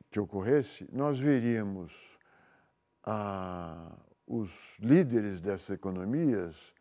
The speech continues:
dessas sociedades, investindo em palácios, em templos, o Templo de Salomão, ah, os escravos sendo um pouco mais bem alimentados, os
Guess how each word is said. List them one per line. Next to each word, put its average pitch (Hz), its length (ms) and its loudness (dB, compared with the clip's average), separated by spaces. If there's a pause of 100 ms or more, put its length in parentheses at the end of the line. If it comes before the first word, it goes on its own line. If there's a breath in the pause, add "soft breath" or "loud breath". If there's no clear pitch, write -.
(540 soft breath)
dessas 95 320 -2
sociedades, 98 920 -2
investindo 135 600 2
em 120 80 -2
palácios, 123 680 -6 (760 soft breath)
em 123 100 2
templos, 135 640 6
o 117 60 -8
Templo 104 400 -4
de 80 100 -14
Salomão, 104 600 -4 (1000 soft breath)
ah, 98 580 -6
os 127 220 0
escravos 120 600 0
sendo 110 220 -4
um 98 40 -6
pouco 107 280 -4
mais 98 260 -4
bem 98 220 -6
alimentados, 107 880 -4 (180)
os 90 180 -14